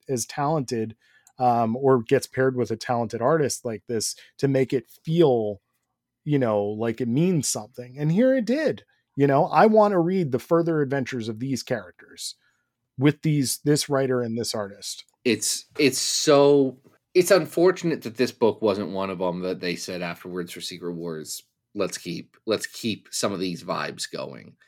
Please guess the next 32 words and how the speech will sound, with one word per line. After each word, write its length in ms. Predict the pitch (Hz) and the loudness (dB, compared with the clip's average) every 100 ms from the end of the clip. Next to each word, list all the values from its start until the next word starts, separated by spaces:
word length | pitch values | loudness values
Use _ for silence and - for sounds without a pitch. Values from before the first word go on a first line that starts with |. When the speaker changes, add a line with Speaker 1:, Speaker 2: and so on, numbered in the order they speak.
| _ 196 | _ -2
Speaker 1:
Oh, 120 | 214 | -2
Speaker 2:
'Cause 180 | 117 156 | 0 0
Speaker 1:
yeah. 60 | |
Speaker 2:
it's 100 | 240 | 0
fun. 800 | - - 196 190 180 127 92 - _ _ _ _ _ | -4 -12 -4 -2 0 -4 -6 -14 _ _ _ _ _
It's 200 | 165 165 | -2 -2
so 320 | - 175 180 170 | -4 0 2 2
fun. 460 | - 151 143 127 147 | 0 2 2 0 -4
And 160 | 127 | -6
Stevenson's 760 | - 170 156 151 143 131 113 - | -6 -6 -6 -6 -4 -4 -4 -4
obviously 640 | 139 156 143 127 - 123 104 | 0 0 2 0 -2 -4 -4
such 600 | - - 135 131 - - | -6 -2 0 0 -4 -10
a, 640 | - 110 110 104 98 92 - _ _ _ | -4 -2 0 -2 -6 -10 -18 _ _ _
such 400 | - 156 139 139 | -2 0 2 0
a 80 | |
talented 640 | 123 101 98 98 98 90 - | 0 0 0 -2 -4 -8 -8
creator. 840 | - 90 95 117 117 113 110 110 | -10 -4 0 2 2 2 0 -6
I 60 | 98 | -14
mean, 140 | 92 | -10
you 100 | 95 | -6
look 160 | 101 104 | -6 -8
at 100 | 87 | -10
Nimona, 560 | 92 90 90 90 87 | -10 -10 -10 -10 -12
you 120 | - 90 | -12 -12
look 180 | 87 | -12
at 60 | 87 | -10
all 120 | 87 | -8
the 120 | 87 85 | -8 -10
other 160 | 82 | -12
stuff 300 | - 85 80 | -14 -16 -16
they've 180 | 78 76 | -16 -14
done. 360 | 82 82 - | -12 -12 -14